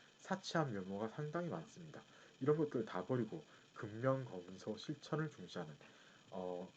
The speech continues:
유가의 반대편에 선 그런 학파다라고 보시면 되겠고, 서민의 입장을 이렇게 대표하기 때문에 문체가, 어, 일상용에 가까운 소박한 문장은, 질박한 문장을 쓸 수밖에 없습니다. 그리고, 어, 당연히 그렇기 때문에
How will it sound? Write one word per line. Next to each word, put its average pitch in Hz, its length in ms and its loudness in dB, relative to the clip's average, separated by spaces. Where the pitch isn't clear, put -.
유가의 143 460 8
반대편에 151 640 2
선 151 320 2
그런 147 220 4
학파다라고 - 1080 0
보시면 113 320 -2
되겠고, 180 520 0
서민의 170 420 6
입장을 147 340 2
이렇게 113 240 0
대표하기 117 480 0
때문에 92 280 -2
문체가, 113 680 -2
어, 87 300 -4
일상용에 143 520 2
가까운 104 540 0
소박한 165 460 2
문장은, 95 280 0
질박한 160 520 2
문장을 104 260 -2
쓸 - 140 -6
수밖에 165 320 -2
없습니다. - 480 -6
그리고, 127 460 6
어, 90 300 0
당연히 160 500 6
그렇기 131 380 2
때문에 117 420 2